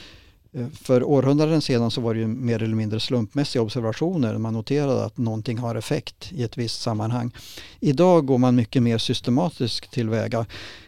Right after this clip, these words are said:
Idag skulle man säkert göra så att man tar ett, eh, prov på bakteriefloran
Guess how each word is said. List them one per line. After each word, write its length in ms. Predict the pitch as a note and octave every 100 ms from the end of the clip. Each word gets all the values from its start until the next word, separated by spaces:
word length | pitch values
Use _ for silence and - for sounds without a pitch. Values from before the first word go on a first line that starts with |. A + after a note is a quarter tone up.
| -
Idag 380 | C#3 E3+ F#3+
skulle 200 | E3 -
man 100 | D3+
säkert 280 | C3 B2 B2+
göra 280 | B2+ A#2 B2
så 200 | - A#2+
att 140 | G#2+
man 140 | C3 A2+
tar 340 | - A2+ A2+
ett, 340 | - A#2 - -
eh, 80 | A#2 - - _
prov 360 | - B2+ F#3+ E3
på 160 | C#3
bakteriefloran 1120 | A#2+ A#2 - C3+ A2 G#2+ A2+ G#2+ C3+ F#3 E3